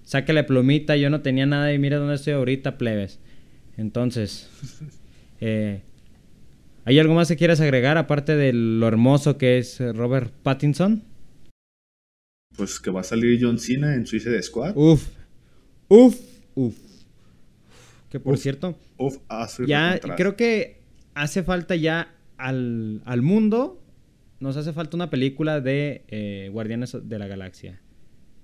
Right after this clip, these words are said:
Speaker 1: Este, que la verdad es que todas esas películas son una chu-
Speaker 2: Pues prácticamente va a ser Suicide Squad, el director que había hecho Guardianes de la Galaxia ya está haciendo Suicide Squad.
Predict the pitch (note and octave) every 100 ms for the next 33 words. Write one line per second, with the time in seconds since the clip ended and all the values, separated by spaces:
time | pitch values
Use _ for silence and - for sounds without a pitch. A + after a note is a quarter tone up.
0 | - G2+ F#2+ - - - E2+ A2 A2 A#2
1 | - - D3 C#3 D3 D3 B2+ C3+ C#3+ C#3
2 | C3+ C3+ C3+ B2+ _ _ _ _ _ _
3 | _ - A#2 - - _ _ - C#3 F3+
4 | E3+ C3 B2 C3 D3 C#3+ D3+ - D3 C3+
5 | D3 - D3 C3+ A2+ G#2 G2 G#2+ - B2
6 | A2 A2 G#2+ - A#2+ G#2 G#2 A2 A#2 A2+
7 | F#2 G2 - A2+ G#2+ G#2+ A2 G#2 A2+ G#2+
8 | A2 A2 - - A2 - C3+ E3